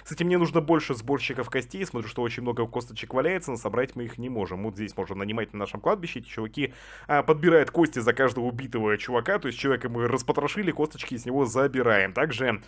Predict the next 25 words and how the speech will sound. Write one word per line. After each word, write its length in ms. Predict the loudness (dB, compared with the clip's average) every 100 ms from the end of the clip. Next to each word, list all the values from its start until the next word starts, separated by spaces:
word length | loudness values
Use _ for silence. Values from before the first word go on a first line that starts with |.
| -20 -20 -6
а, 340 | 4 6 6 6
когда 200 | 2 2
человека 440 | 0 4 4 4
мы 200 | 2 0
расфигачим, 580 | 0 0 -2 -2 -2 -4
есть, 220 | -4 -4
говорю, 160 | -4 -2
шанс, 220 | -2 -2
что 200 | -2 0
у 60 |
нас 240 | 0 0 -4
из 300 | -6 -6 -4
этого 280 | -2 -2 -2
погибшего 560 | -2 -4 -8 -2 -2
возникнет 560 | 0 -4 -4 -6 -6 2
тоже 240 | 4 4
зомби. 320 | 2 0 0
То 100 | -4
есть 120 | -6 -6
численность 400 | -10 -6 -8 -4
может 180 | -6
сама 160 | -2 -2
по 60 | -2
себе 200 | -8 -6
увеличиваться. 680 | -6 -6 -4 -4 2 2